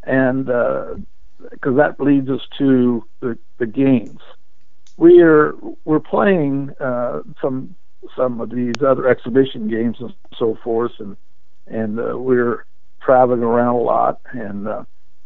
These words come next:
uh, I try to, and Larry always says that I didn't do this, but I, I, I did. And I, I always tried to play, uh, as much as possible, as, as I said,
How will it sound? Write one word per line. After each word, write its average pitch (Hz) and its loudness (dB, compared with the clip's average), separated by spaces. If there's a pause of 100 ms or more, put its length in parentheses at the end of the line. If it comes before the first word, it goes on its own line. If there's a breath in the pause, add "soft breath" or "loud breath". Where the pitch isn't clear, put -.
(160)
uh, 139 -6 (260)
I 190 4
try 165 4 (160)
to, 127 -2 (560)
and 123 -4
Larry 165 4
always 139 2 (120)
says 135 2 (540)
that 120 -2
I 113 0
didn't 120 2
do 127 2
this, 107 -6 (100)
but 110 -6
I, 107 -4 (140)
I, 123 -10
I 110 -6
did. 110 0 (440)
And 123 -2
I, 131 -2 (100)
I 127 4
always 170 4
tried 165 6
to - -8
play, 123 2 (500)
uh, 107 -2 (260)
as 123 -6
much 143 2
as 151 -10
possible, 120 0
as, 113 -6
as - -4
I 113 -4
said, 113 -2